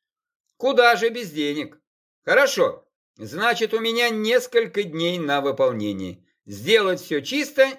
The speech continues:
и свалить незамеченным. «Умница! Ну, мне пора!»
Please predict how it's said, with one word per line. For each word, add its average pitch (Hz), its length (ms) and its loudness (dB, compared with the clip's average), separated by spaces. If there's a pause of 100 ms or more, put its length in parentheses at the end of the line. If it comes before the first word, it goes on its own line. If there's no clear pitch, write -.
и 175 140 -10
свалить 139 640 -2
незамеченным. 120 1000 -6 (680)
«Умница! 233 840 0 (280)
Ну, 214 520 0
мне 170 380 0
пора!» 139 480 -2